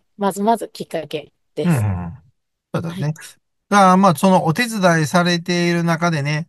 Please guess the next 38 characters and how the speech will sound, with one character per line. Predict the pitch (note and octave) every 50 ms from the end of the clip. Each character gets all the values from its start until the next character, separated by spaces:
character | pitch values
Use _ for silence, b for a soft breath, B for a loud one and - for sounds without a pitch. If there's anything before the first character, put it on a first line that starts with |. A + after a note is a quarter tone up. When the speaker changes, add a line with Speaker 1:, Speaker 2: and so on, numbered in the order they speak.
| _ _
Speaker 2:
え | C#3+ C3+ C3 B2+ B2 B2
ー | A#2
と、 | - C3 C3 C3 B2+ B2+ B2+ B2 A#2+
ま | C3 D3+ C#3+ A2+
あ、 | G#2+ b b b _ _
気 | - - F3
に | G3 - G3
な | F#3 D3
っ | B2+
た | - _ - C3
こ | - G#2 G#2
と | - A2+
と | G2 - A#2
か | - G#2 F#2+
っ | F2+
て | -
い | -
う |
の | G2+
は | F#2+ F#2+
ど | A2 A#2
ん | C3+
な | D#3 F3
こ | F3 F#3
と | E3+
が | C3
気 | - -
に | A2+
な | G2+ F2+
っ |
た | F2 -
ん | -
で | -
す | -
か？ | - - - _ _ _ _ _ _ _ _ _ _ _ _ _ _ _ _ _ _ _ _ _ _ _ _ _
Speaker 1:
え | F3 F3 F3
っ |
と、 | D#3+ - F#3+ F#3 F3+ F3+ F3 F3 F3 F3 F3 F3 E3+ E3+ F3 E3+ E3+ E3+